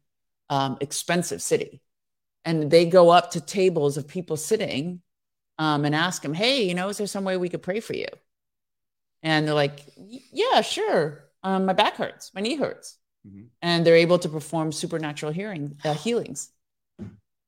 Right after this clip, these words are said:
Speaker 1: You just need to see it. Wait,
Speaker 2: Mm-hmm.
Speaker 1: actually, you have seen it.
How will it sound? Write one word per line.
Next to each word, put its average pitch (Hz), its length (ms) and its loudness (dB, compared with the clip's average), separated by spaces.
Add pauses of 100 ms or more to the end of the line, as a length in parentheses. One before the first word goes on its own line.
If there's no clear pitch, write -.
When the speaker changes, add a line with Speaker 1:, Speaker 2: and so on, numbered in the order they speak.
(380)
Speaker 1:
You 269 100 0
just 453 180 4
need 233 80 2
to 165 80 0
see 156 340 -2
it. - 220 -8 (240)
Wait, 285 160 2
Speaker 2:
Mm-hmm. - 100 2
Speaker 1:
actually, 330 320 0
you 403 180 8
have 440 200 0
seen 240 320 2
it. - 320 -2